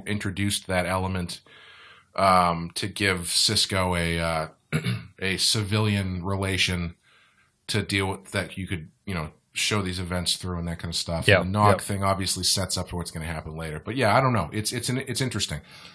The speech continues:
Speaker 2: I hadn't,
Speaker 1: Um,
Speaker 2: I hadn't remembered when you, when we had the episode where Nog goes away, you were like, "So is that it? Oh, is that the last we see of Nog?" I didn't realize he basically comes back a couple episodes <laughs> later. So it's, it's
Speaker 1: Yeah.
Speaker 2: not like you really, you really miss him or anything.
Speaker 1: And, uh, the other thing I wanted to mention was I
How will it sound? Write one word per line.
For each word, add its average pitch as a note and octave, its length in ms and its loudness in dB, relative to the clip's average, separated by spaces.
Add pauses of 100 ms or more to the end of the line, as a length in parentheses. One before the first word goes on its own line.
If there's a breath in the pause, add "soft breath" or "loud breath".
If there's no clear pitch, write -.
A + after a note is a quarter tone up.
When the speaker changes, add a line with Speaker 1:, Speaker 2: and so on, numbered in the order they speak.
Speaker 2:
I C3 140 10
hadn't, C#3+ 180 10
Speaker 1:
Um, A2 180 4
Speaker 2:
I A#2 40 10
hadn't C#3+ 220 10
remembered A2+ 420 8
when G#2 120 6
you, G#2+ 200 6
when A2 340 6
we A2+ 120 10
had A#2 120 10
the A2+ 80 10
episode A2 340 8
where G2 80 6
Nog G2+ 360 8
goes G2+ 220 8
away, G#2 260 10
you G2+ 60 8
were G2+ 60 10
like, G2 200 8
"So A2 100 10
is G#2 120 8
that A2+ 160 10
it? C#3 160 10
Oh, A2+ 100 12
is G#2 100 10
that A2+ 160 8
the - 80 6
last A2+ 260 10
we A#2 100 10
see B2 180 10
of A2+ 80 12
Nog?" A#2+ 240 12
I A#2 60 10
didn't A#2 240 8
realize A2 300 10
he A#2+ 80 6
basically B2 360 8
comes G2+ 180 6
back F#2+ 260 8
a F#2+ 60 2
couple F#2 240 8
episodes F#2+ 460 6
<laughs> - 40 -6
later. G#2 140 8
So - 240 4
it's, C#3+ 260 8
it's - 120 10
Speaker 1:
Yeah. A#2 80 6
Speaker 2:
not - 80 8
like A#2+ 160 8
you A#2 100 8
really, G#2+ 220 8
you G#2 160 6
really G2+ 220 6
miss G2 220 4
him F#2+ 140 2
or F#2 80 2
anything. G2 340 4 (800 loud breath)
Speaker 1:
And, C#3+ 160 6
uh, C3 300 8
the B2 160 4
other D#3 120 4
thing D3+ 180 2
I C3 100 4
wanted B2 200 4
to - 40 0
mention A2+ 300 2
was G#2+ 160 0
I G#2+ 220 0